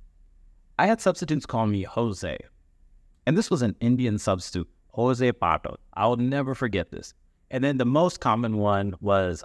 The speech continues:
Ahe Patel, which I get it, right? You think the J's an H because that happens when it's in the middle of the name, I guess. I would be called Ahe Patel.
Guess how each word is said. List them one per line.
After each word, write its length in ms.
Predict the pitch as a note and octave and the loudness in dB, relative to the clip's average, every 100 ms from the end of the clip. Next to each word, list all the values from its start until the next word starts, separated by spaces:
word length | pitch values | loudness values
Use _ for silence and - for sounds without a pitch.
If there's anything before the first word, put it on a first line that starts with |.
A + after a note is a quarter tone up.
| - | -6
Ahe 500 | F#2 G2+ G2+ F#2 D#2+ D#2+ | 2 4 4 2 -2 -4
Patel, 420 | - - D#2 - - - - - - - - - - | -6 -6 -8 -8 -20 -20 -20 -20 -20 -20 -20 -20 -2
which 300 | C3 C3+ - - | 0 0 -4 0
I 80 | A#2 | 0
get 160 | F2 D2+ | 0 -4
it, 80 | |
right? 200 | D2+ F#2+ | -2 0
You 80 | F2+ | 0
think 200 | F2+ F#2+ | 0 -2
the 80 | F#2 | -2
J's 480 | F2+ F#2+ F#2 F2 - - - | -2 0 0 -4 -8 -20 -14
an 160 | D#2+ F2 | -8 -4
H 380 | A2 G#2+ G#2 - _ _ - - - - - - | 0 0 -2 -10 _ _ -20 -20 -20 -20 -20 -6
because 640 | F#2+ F#2 G#2+ E2 E2 - - - - - - | -4 0 0 0 -2 -8 -18 -20 -20 -20 -14
that 220 | G2 E2+ | 0 0
happens 480 | E2 A2 - G#2+ G#2 | 4 2 2 0 0
when 160 | G#2 G2+ | 0 0
it's 120 | F#2+ | 0
in 60 | G#2+ | -2
the 80 | |
middle 180 | G2 G2+ | 0 0
of 60 | G2 | 0
the 80 | G2+ | -2
name, 260 | G2 G2+ | 0 0
I 120 | F2+ | 0
guess. 320 | G2 G2+ G2+ - - - - - - - _ _ - _ - | 0 -2 -2 -8 -20 -20 -20 -20 -20 -20 _ _ -20 _ 4
I 60 | |
would 160 | D#3 C#3 | 4 4
be 100 | C3 | -2
called 260 | A#2+ G2+ - | 0 -2 0
Ahe 320 | G2+ A2 G#2 | 0 0 -4
Patel. 320 | G#2 F#2+ - | -6 -8 -10